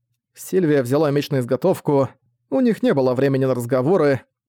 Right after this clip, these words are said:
и, как и в случае с Мисой, они собирались проложить себе путь силой. "Дай нам пройти, чтобы защитить Агаху и подземные глубины!" Полагаю, Рэй, как никто другой, понимал их чувства, и что словами их не остановить.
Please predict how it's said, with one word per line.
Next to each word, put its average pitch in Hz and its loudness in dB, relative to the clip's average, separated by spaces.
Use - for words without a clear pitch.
и, 151 0
как 143 -2
и 131 0
в 123 -4
случае 131 -2
с - -10
Мисой, 156 0
они 127 -2
собирались 165 -2
проложить 135 -2
себе 127 0
путь 139 -2
силой. 113 -4
"Дай 170 0
нам 175 0
пройти, 165 0
чтобы 147 -4
защитить 147 -2
Агаху 147 -2
и 208 0
подземные 160 0
глубины!" 156 -2
Полагаю, 196 0
Рэй, 214 2
как 170 -2
никто 170 -2
другой, 170 -2
понимал 131 -2
их 120 -8
чувства, 135 -2
и 285 -2
что 147 -2
словами 131 0
их 143 0
не 139 0
остановить. 127 -4